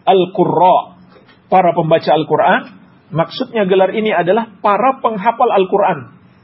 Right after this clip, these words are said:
Bukan sekedar baca. Itu golongan Khawarij dahulu. Mereka bukan sekedar membaca Al-Qur'an, bahkan mereka adalah penghafal Al-Qur'an. Dan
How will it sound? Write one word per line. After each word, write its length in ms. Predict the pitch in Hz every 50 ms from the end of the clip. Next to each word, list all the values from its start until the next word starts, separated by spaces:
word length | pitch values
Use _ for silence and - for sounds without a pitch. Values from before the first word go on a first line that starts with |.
| _ _ _ _ _ _ _ _ _ _ _ _ _ _
Bukan 320 | - 254 311 392 392 381
sekedar 320 | 359 339 294 320 320 294 269
baca. 480 | 277 277 - 220 156 - - - _ _ _ _ _ _ _ _ _ _ _ _ _ _ _ _ _ _ _
Itu 320 | - 247 269 262 - 370 302
golongan 400 | 247 294 302 285 294 320 349 330 -
Khawarij 440 | - 254 277 302 320 330 320 277 - - 233 240
dahulu. 320 | 196 233 208 156 120 - - - - - _ _ _ _ _ _ _ _ _ _ _ _ _ _ _ _ _ _ _ _ _ _ _
Mereka 720 | - 208 262 269 269 262 254 247 - 302 330 339 330 214 196
bukan 480 | 202 269 311 302 - 339 330 330 330 285 -
sekedar 400 | 320 - - 302 294 285 294 -
membaca 500 | 277 277 269 262 247 294 330 - - 294 262
Al-Qur'an, 600 | 254 269 262 - 254 - - - 254 294 330 359 403 440 - - - _ -
bahkan 480 | 180 220 277 269 285 - 311 277 269 269
mereka 480 | 269 285 311 349 349 - 330 311 285
adalah 320 | 277 247 285 330 339 339 -
penghafal 480 | 311 285 277 240 285 320 311 302 285
Al-Qur'an. 640 | 269 233 247 240 - 240 240 214 202 165 127 101 - - - _ _ _ - - _ _ _ _ _ _ _ _ _ _ _ _ _ -
Dan 400 | - 160 214 247 - - - -